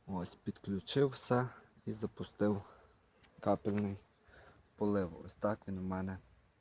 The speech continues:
відбувається. Раніше,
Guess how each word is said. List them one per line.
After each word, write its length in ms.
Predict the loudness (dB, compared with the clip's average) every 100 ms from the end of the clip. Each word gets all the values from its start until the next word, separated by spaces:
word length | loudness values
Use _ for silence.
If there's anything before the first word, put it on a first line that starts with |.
| _ _ -14
відбувається. 840 | -12 -8 -4 -2 -2 -4 -10 -12 -14 -20 -20 -20 -8 2
Раніше, 640 | 6 8 8 8 8